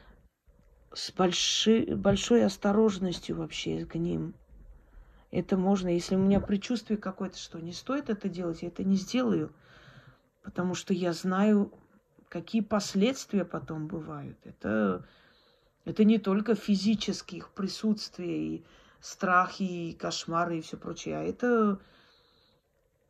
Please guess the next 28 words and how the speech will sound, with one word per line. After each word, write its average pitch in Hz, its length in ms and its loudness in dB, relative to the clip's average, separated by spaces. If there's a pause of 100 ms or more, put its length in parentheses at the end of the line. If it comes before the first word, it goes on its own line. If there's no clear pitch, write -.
(360)
ну, 214 120 4
не 233 140 2
хочу 214 360 -4
объяснять 165 600 -6
это, - 180 -4
говорить. 160 600 -2 (1000)
Вот 214 300 6
стерлась 208 680 4
граница, 185 680 2
понимаете? 185 640 -2
Поэтому 185 580 -2 (340)
им 190 160 0
легко 208 320 4
проникать 196 640 0
в 175 80 -6
наш 170 320 -4
мир, 156 300 -6 (480)
легко - 340 0
внушить, 185 720 0 (420)
легко 196 500 4
вселиться 214 800 2
в 185 120 -6
людей 202 520 0
и 202 40 2
превратить 185 640 -4
их - 220 -12
в 185 60 0
нелюдей. 175 760 2